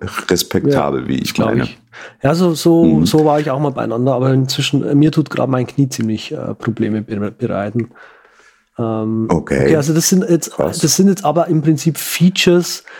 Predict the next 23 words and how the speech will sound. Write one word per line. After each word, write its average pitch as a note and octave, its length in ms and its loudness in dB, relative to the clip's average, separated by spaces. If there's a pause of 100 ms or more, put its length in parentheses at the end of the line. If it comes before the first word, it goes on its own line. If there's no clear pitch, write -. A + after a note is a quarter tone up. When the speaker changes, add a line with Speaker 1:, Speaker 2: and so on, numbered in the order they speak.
(340)
Speaker 2:
die C#3+ 120 4
die B2 380 2
Watch - 460 0
mit A#2+ 200 2
sich - 340 -2
bringt, C3+ 280 2
oder C#3+ 160 4
ist C#3 220 0
das, C3 100 -4
das C3+ 180 0
ein C3+ 140 2
watch B2 240 -2
O D3 40 -4
S B2+ 280 -2
Feature - 460 -2
an G#2+ 160 -4
sich? - 420 -8 (1000)
Speaker 1:
Das B2 320 0
bringt B2+ 340 0
die A#2 300 6
Watch F#2+ 260 0
vier A#2 380 2
mit, - 360 -4